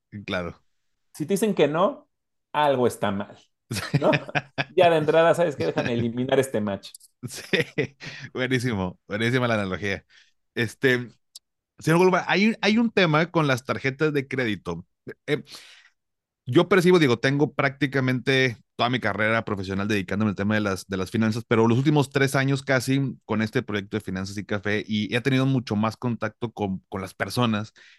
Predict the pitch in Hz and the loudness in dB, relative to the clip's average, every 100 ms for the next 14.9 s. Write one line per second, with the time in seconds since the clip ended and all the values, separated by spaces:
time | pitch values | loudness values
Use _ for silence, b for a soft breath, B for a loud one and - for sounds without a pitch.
0 | _ - 98 98 117 117 113 120 110 101 | _ -8 -4 -2 0 2 2 -2 -2 -6
1 | - - 101 95 - - - 95 - 156 | -8 -12 -8 -8 -10 -20 -16 -6 0 2
2 | 156 139 104 117 143 127 123 131 113 - | 2 0 0 2 2 2 0 0 -4 -8
3 | b b _ _ _ _ - 156 185 190 | b b _ _ _ _ 0 4 4 4
4 | 185 190 185 - _ _ _ _ 92 - | 4 4 2 -2 _ _ _ _ -20 -20
5 | _ _ 139 147 143 135 131 110 127 135 | _ _ 2 2 4 4 4 4 4 4
6 | 139 139 139 127 127 135 131 - 110 107 | 4 4 2 0 2 2 2 0 -2 0
7 | 107 101 131 139 165 180 143 107 110 110 | 0 0 0 2 0 0 0 0 0 0
8 | 127 110 123 - 98 110 98 95 - 95 | -2 -4 -6 -6 -2 0 0 -2 -4 -6
9 | 87 90 92 - - 113 165 170 - 131 | -6 -6 -8 -4 -2 2 2 2 0 2
10 | 131 151 156 143 143 135 113 101 87 95 | 2 2 2 2 0 -2 -2 -6 -4 -6
11 | 107 98 85 87 95 104 - 160 165 156 | -6 -8 -12 -10 -6 -4 0 2 4 2
12 | 147 117 104 120 120 113 110 110 107 107 | 2 2 0 -2 -4 -4 -4 -4 -4 -4
13 | 113 131 165 165 170 160 - 101 90 95 | -2 0 4 4 4 0 -4 -6 -6 -6
14 | 107 131 147 123 92 - - 92 80 | -4 -4 -4 -6 -8 -10 -10 -10 -12